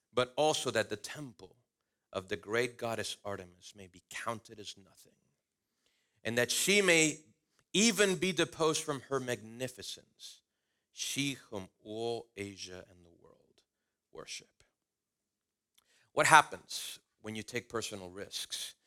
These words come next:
to bring Christ to every relationship? I'll tell you one thing that takes place. When you take personal risks to bring Christ to every relationship, your idols and the idols of the context that you're ministering in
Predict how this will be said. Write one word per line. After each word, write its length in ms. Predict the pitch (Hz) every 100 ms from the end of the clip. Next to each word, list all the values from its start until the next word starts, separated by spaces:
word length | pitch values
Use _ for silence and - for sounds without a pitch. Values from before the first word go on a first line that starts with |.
| _ _ -
to 60 |
bring 260 | 98 107 104
Christ 360 | - 101 92 -
to 120 | 98
every 200 | 92 92
relationship? 600 | 90 90 87 - - -
I'll 120 | 113
tell 160 | - 123
you 120 | 107
one 200 | 98 113
thing 200 | - 90
that 140 | 87
takes 180 | - -
place. 440 | - - - - - _ _ _ _ _ _ _ _ _
When 260 | - 107 101
you 260 | 101 117 160
take 300 | - 160 -
personal 540 | 135 120 - 104 90
risks 560 | 90 98 - - - -
to 100 | 90
bring 240 | 95 98
Christ 460 | - - 92 92 -
to 120 | 92
every 200 | 92 90
relationship, 920 | 90 92 92 - - - - _ _ _ _ _ _ _ _ _ 101
your 520 | 92 98 117 135 - _ _ 110
idols 720 | 113 117 135 170 - - - - _ _ _ _ _ _ _ _ -
and 180 | 104
the 140 | 98 101 -
idols 540 | 120 131 139 135 - -
of 140 | 98
the 100 | 98
context 540 | - 113 113 - 101 -
that 140 | 98
you're 140 | 98
ministering 640 | 98 104 107 - - -
in 100 | -